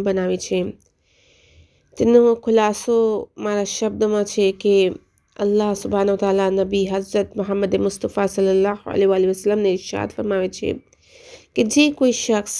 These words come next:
માહે શાબાનની તેરમી રાત્રે બે રકાત નમાઝ પડે અને દરેક રકાતમાં સૂરે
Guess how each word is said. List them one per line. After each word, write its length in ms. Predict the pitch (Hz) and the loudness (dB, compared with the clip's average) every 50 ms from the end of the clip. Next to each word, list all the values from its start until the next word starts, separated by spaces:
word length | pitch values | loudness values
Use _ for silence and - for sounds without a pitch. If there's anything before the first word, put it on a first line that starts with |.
| - | -6
માહે 260 | 214 208 208 202 202 196 | -4 -2 -2 -2 -2 -4
શાબાનની 840 | - - - 214 208 202 202 202 208 208 226 240 247 233 233 233 226 | -4 -4 -4 -2 -2 -2 -2 -2 -2 0 0 0 0 0 0 -2 -2
તેરમી 380 | 233 - 220 202 196 190 190 | 0 2 2 2 2 2 0
રાત્રે 360 | 185 185 180 175 - - - 180 180 | 0 0 -2 -4 -6 -6 -6 -6 -4
બે 180 | - 196 202 208 202 | -2 0 0 0 0
રકાત 440 | 196 190 196 - 208 208 220 214 - - - | 0 -4 -6 -6 -6 -4 -4 -6 -6 -6 -4
નમાઝ 500 | 196 196 190 185 185 196 208 220 220 - - | -2 0 0 0 0 0 0 0 -2 -6 -6
પડે 240 | - 220 - - - - - _ _ _ _ _ - _ _ _ - - - - _ _ - | -4 0 0 2 0 0 -4 _ _ _ _ _ -20 _ _ _ -20 -20 -20 -20 _ _ -2
અને 220 | - 226 240 254 262 262 | 0 2 4 4 4 2
દરેક 420 | 233 214 226 226 220 240 254 247 - - | 2 2 0 2 2 2 0 0 -4 -6
રકાતમાં 680 | 214 214 202 - - 226 226 240 247 240 - 240 233 233 | -6 -6 -6 -4 -2 0 0 0 0 -2 -2 -2 -2 -2
સૂરે 340 | 226 - - 226 208 208 | -4 -4 -4 -2 -2 -2